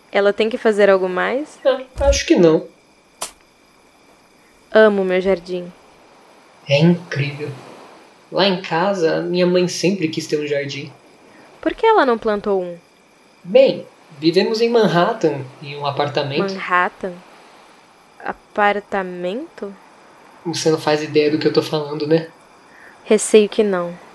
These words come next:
Speaker 1: Não saio de Ojija faz um bom tempo. Isso é triste. Hermes me visita de tempos em tempos. Ele me diz que o mundo lá fora tem mudado muito.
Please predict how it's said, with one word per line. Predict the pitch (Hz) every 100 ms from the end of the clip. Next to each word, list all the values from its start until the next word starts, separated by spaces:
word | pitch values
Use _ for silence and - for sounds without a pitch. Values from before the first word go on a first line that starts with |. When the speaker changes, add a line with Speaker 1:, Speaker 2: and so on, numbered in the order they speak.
| - - - - - - - -
Speaker 1:
Não | 220
saio | 214 226 220
de | 214 214
Ojija | 208 185 196 220 214
faz | 185 196 185 180 - - - - - - - - - -
um | 214 208
bom | 170 190 180
tempo. | 180 190 175 180 - - _ _ _ _ _ _ _
Isso | 226 -
é | 254
triste. | - - 175 - - - - - - - - - - - - - - - -
Hermes | 226 233 269 254
me | 254
visita | 233 214 226 247
de | 208
tempos | - 214 233 247
em | 233 233
tempos. | - 170 175 - - - - - - -
Ele | 202 214
me | 214
diz | 190 208 226
que | -
o | 214
mundo | 190 190
lá | 190 185
fora | - 196
tem | 208
mudado | 196 196 185 180 196
muito. | 214 185 175 -